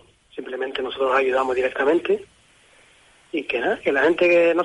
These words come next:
no, no tiene por qué ser eurocanaria, sino hay muchas O N G por ahí que pueden, si pueden ayudar, pues, que la verdad que, que, que va a ser bueno.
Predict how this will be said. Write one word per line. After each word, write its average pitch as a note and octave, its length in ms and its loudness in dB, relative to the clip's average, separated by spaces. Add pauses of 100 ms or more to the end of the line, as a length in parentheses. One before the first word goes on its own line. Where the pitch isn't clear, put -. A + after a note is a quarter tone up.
no, F3+ 400 2
no F3 140 -2
tiene F3+ 160 2
por D#3+ 100 0
qué - 80 -2
ser E3 160 0
eurocanaria, D#3+ 640 0
sino B2+ 260 -10
hay C#3+ 120 -6
muchas E3 360 -2
O D#3+ 80 2
N D#3 160 2
G D#3+ 120 -2
por D#3 140 -4
ahí F3+ 160 0
que D3 120 -8
pueden, D3 680 -2 (100)
si C#3+ 80 -6
pueden E3+ 380 2
ayudar, D#3+ 420 -2
pues, C#3 140 -10 (1200)
que C#3 60 -10
la C3+ 80 -4
verdad C3 260 0
que, C#3+ 420 -2
que, B2 380 -8 (680)
que C#3+ 100 -6
va C#3 100 2
a - 60 -8
ser C#3 100 2
bueno. C3 260 0